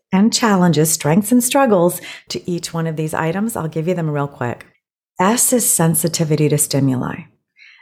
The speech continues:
Now, we were in that conference center, and it was, uh, a massively beautiful, beautiful, beautiful space to the eye, an auditory torture.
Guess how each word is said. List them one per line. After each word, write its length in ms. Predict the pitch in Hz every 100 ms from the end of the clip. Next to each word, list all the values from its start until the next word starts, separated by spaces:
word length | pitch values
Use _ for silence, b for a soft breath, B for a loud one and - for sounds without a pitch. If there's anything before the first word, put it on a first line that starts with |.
| _
Now, 380 | 165 160 156 147
we 160 | 160 175
were 160 | 175
in 220 | - 170
that 160 | 165 -
conference 440 | - 165 160 151
center, 600 | - 151 147 156 143 135 -
and 480 | 160 147 147 143 139 B B _ -
it 200 | 175 -
was, 560 | 170 160 156 156 147 - _ _ _ _ -
uh, 340 | 156 147 147 160 -
a 100 | 240
massively 800 | 247 254 285 294 - 269 233 214
beautiful, 960 | 202 233 269 302 302 294 254 - 175
beautiful, 640 | 143 156 233 262 262 262 233
beautiful 580 | 175 185 185 190 165
space 560 | 160 - 143 190 202 -
to 140 | - 180
the 160 | 165 -
eye, 440 | 147 143 185 262 b b b b -
an 160 | 180 175
auditory 1200 | 165 170 180 180 - 170 165 170 165 165 160 - -
torture. 520 | - - - - -